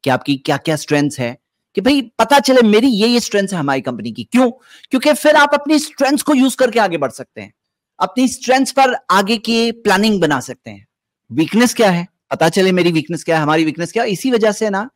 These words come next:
एक, अ, कंपनी में एक शख्स में ना बहुत स्ट्रॉन्ग ईमानदारी होनी चाहिए। कई बार क्या होता है ना, वीकनेस और मुझ में, हम्म, मतलब सोच के अच्छा नहीं लगता है ना, तो फिर क्या होता है कि बहुत से लोग अपनी वीकनेसेस को छुपाते हैं, खुद से भी छुपाते हैं,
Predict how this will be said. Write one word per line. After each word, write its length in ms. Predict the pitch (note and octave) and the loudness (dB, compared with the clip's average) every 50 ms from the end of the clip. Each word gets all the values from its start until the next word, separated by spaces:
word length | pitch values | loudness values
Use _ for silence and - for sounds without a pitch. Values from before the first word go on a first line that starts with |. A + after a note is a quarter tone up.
| _ _ _ _ _ - - | _ _ _ _ _ -4 -4
एक, 240 | G#3 A3+ A3+ - A#3+ | -4 -4 0 0 0
अ, 300 | A#3 A3 A3 G#3+ G#3 F#3+ - - _ _ _ _ _ _ - | 2 2 2 2 2 0 -2 -6 _ _ _ _ _ _ -6
कंपनी 360 | E3+ E3 D#3 G3+ G3+ G#3+ G#3 | -4 -4 -2 -2 -4 -2 -2
में 100 | G#3 G#3+ | -4 -4
एक 120 | G3+ E3+ - | -6 -6 -4
शख्स 280 | - G#3+ G3+ - - | -6 -6 -6 -6 -6
में 120 | G3+ E3+ E3 | -6 -6 -4
ना 100 | F3+ F#3+ | -6 -6
बहुत 440 | E3 C3+ D#3 F3+ G3+ G#3+ G#3 - - | -6 -6 -2 0 0 0 0 -2 -10
स्ट्रॉन्ग 340 | - - F3 F3+ G3 F#3+ | -4 -2 -2 -2 -2 -2
ईमानदारी 460 | D#3+ D3+ D3 D3 C#3+ C#3+ D3+ D3 D3+ C3 | -2 -2 -2 -2 0 0 -2 0 0 -2
होनी 220 | A#2 G#2 F#2+ - | -6 -8 -10 -14
चाहिए। 220 | - - - - _ _ _ _ _ _ - _ - - | -18 -20 -20 -20 _ _ _ _ _ _ -20 _ -2 0
कई 140 | C4 D4+ | 0 2
बार 160 | C4+ D4 C#4 B3 | 4 2 2 2
क्या 140 | C4+ C4+ | 2 2
होता 200 | B3+ G#3 F#3+ F#3+ | 2 2 0 -2
है 60 | G3 A3+ | -2 -2
ना, 80 | B3+ | -4
वीकनेस 680 | G#3 C#3 C#3+ E3 F3 E3+ - B3 D4+ D4+ D4+ B3+ - - | -4 -2 -2 -4 -4 -4 -4 0 0 0 0 0 0 0
और 160 | B3 A#3 G#3 | 0 0 0
मुझ 240 | E3 E3 D#3 D3 E3 | 0 -2 -4 -2 -2
में, 320 | G#3 C#4+ D#4 D4+ B3 F3 C3+ | 0 2 2 2 2 0 -2
हम्म, 560 | - - G#3+ B3+ D4 C#4 A#3+ F3+ C3 A2+ - C#3+ | -2 -4 -4 -4 -2 -2 -2 -2 -4 -6 -6 -6
मतलब 220 | D3+ F#3 G#3+ A3+ | -4 -4 -4 -4
सोच 240 | - - A3 G#3+ - | -2 0 -2 0 2
के 60 | C#4 | 0
अच्छा 200 | B3+ - - B3+ | -2 0 0 -2
नहीं 120 | C#4 C4+ A#3 | 0 0 0
लगता 220 | F3+ - - D3+ | -2 -2 -2 -6
है 80 | A3 B3+ | -4 -4
ना, 100 | A#3+ - _ _ _ - - _ _ - | -8 -12 _ _ _ -20 -20 _ _ -6
तो 60 | F#3 | -2
फिर 140 | F3+ A#3+ A3+ | -2 -2 0
क्या 140 | G#3+ B3+ A#3+ | 4 4 4
होता 200 | G3+ - - D#3+ | 4 2 0 -2
है 140 | G3 B3+ - _ _ _ _ - _ _ - | -4 -4 -10 _ _ _ _ -20 _ _ -4
कि 80 | G3 F#3 | -2 0
बहुत 260 | F3 F#3+ G3+ G#3 - | 2 4 2 2 2
से 80 | B3 A3+ | 0 2
लोग 160 | A3+ A3+ A3 | 2 4 2
अपनी 240 | G#3 - - G#3+ G#3 | 2 0 -2 -4 -4
वीकनेसेस 500 | F#3+ F#3+ F#3+ G#3 A#3 A3+ G3+ A#3 G3+ - | -4 -6 -4 -4 -6 -4 -4 -4 -6 -2
को 160 | - A3+ A#3 | -2 -2 -2
छुपाते 500 | A3+ - G3+ F#3 F#3 F3 F#3 F#3 A3+ A3+ | 0 -4 -4 0 2 2 2 2 0 -2
हैं, 60 | A3+ | -2
खुद 180 | - - F#3 - | -2 -4 -4 -4
से 120 | - C4 | -2 -4
भी 80 | C4+ G#3 | -2 -2
छुपाते 360 | F#3+ - - A2+ G#2 - A2 | -2 -2 -2 -4 -4 -6 -12
हैं, 140 | G#2 - | -16 -16